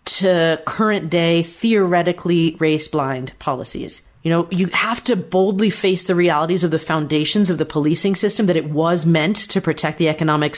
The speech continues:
interests of the rich. And then you have to consciously create specific policies, procedures, training, all the things that redefine the interest and intent, which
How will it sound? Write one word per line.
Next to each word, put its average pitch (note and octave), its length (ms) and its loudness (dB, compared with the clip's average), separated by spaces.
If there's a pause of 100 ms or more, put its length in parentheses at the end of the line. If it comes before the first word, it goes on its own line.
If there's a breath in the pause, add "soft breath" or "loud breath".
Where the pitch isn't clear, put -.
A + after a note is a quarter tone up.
interests E3 380 0
of C#3+ 80 -2
the D3 80 0
rich. D#3+ 360 -2 (540 loud breath)
And F#3 180 4
then G3+ 120 4
you A3 80 4
have G#3+ 100 -2
to G#3+ 80 -2
consciously A#3 540 -2
create F#3+ 320 0
specific F#3 480 -2
policies, G#3+ 500 0
procedures, G#3 720 0
training, G3+ 640 0 (260 loud breath)
all A#3+ 140 2
the B3 100 2
things E3+ 340 -2
that E3+ 100 0
redefine F#3+ 640 0
the E3+ 80 0
interest D#3+ 400 -2
and D3 80 0
intent, D#3 420 -2
which A3 240 -2